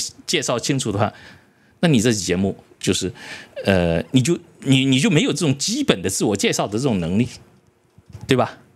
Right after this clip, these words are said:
所以不用特别，虽然我刚，刚才讲了，油管的算法有基于，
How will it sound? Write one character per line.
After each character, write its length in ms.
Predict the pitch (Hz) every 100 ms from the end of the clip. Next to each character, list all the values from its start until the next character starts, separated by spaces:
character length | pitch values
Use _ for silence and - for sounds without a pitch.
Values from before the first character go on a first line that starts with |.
| _ _ _
所 160 | - 175
以 200 | 143 131
不 440 | - 123 147 214
用 220 | 269 139
特 260 | 120 226 143
别， 180 | 120 131
虽 160 | 202
然 140 | 180 175
我 100 | 143
刚， 260 | 127 104 -
刚 140 | 143
才 100 | 139
讲 180 | 147 92
了， 140 | 101 - - -
油 240 | - 131 214
管 120 | 135
的 60 | 107
算 240 | 175 107
法 180 | 104 95 - - -
有 180 | - 113
基 300 | - - 214
于， 240 | 190 139